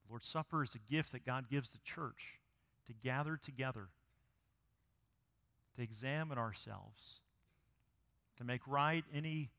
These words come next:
needs of reconciliation in the context of his church, and to proclaim his glory until he comes again, for he will come again.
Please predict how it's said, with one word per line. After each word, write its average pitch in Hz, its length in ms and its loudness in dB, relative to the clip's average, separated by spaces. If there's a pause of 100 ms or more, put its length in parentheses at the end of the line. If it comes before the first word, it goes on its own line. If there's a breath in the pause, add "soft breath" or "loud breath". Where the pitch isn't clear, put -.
(560)
needs 139 280 4
of 127 120 -4
reconciliation 135 800 2
in 120 40 -6
the 117 80 -6
context 135 640 0
of 101 80 -6
his 139 180 -4
church, - 540 -12 (1500 soft breath)
and - 80 -20
to 110 80 -14
proclaim 156 540 -2
his 143 240 -4
glory 139 640 0
until 127 300 -2
he 131 140 -2
comes 147 360 -4
again, 147 400 -4 (1160)
for 139 100 2
he 151 160 0
will 156 260 4
come 127 240 -2
again. 98 360 -10